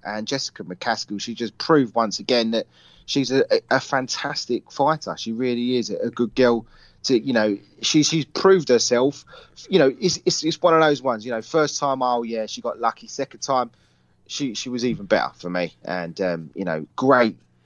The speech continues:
great respect to Jessica McCaskill for, for winning the rematch. You know, I think,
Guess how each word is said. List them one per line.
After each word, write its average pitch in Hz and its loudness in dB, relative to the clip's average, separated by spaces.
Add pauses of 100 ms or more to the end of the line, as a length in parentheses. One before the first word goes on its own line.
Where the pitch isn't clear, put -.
great 117 0
respect - -6
to - -12
Jessica - -6
McCaskill 87 -10
for, 92 0 (380)
for 131 2
winning 127 2
the 120 0
rematch. 131 -4
You 101 -8
know, 85 -4 (100)
I - -4
think, - -4